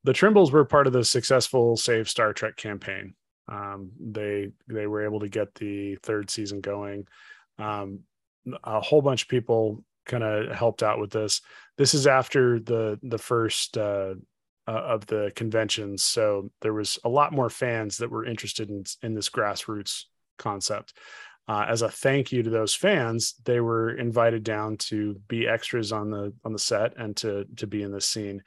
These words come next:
They even went through makeup. I mean, if you look through there, there's people that are painted up as aliens. They're, you know, everybody's got a, a custom costume. Like, they really went all out for these folks, and they even paid them for their time. Um,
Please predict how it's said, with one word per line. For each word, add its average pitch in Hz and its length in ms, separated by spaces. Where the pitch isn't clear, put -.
They 110 100
even 113 420
went 113 180
through 113 160
makeup. 107 500
I 107 60
mean, 101 120
if - 100
you 107 80
look 104 160
through 113 160
there, 107 200
there's 101 220
people 107 300
that 104 100
are - 20
painted 104 280
up 101 140
as 101 100
aliens. 113 640
They're, 107 360
you 120 100
know, 104 60
everybody's 104 320
got 107 180
a, 104 320
a 107 60
custom 110 340
costume. 104 680
Like, 101 140
they 151 140
really 175 280
went 139 180
all 120 160
out 135 180
for 123 100
these 101 180
folks, 107 420
and 131 120
they 156 180
even 156 260
paid 147 260
them 143 160
for 127 240
their 127 140
time. 135 420
Um, 107 480